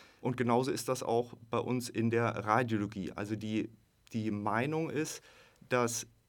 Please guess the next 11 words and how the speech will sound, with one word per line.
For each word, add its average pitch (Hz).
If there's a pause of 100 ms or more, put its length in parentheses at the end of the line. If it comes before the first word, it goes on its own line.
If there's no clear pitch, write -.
geringe 131
Mengen 143
an 110
Strahlung 135 (580)
zu -
einem 120
ganz 131
geringen 131
Prozentsatz 127
auch 127 (100)
eine 117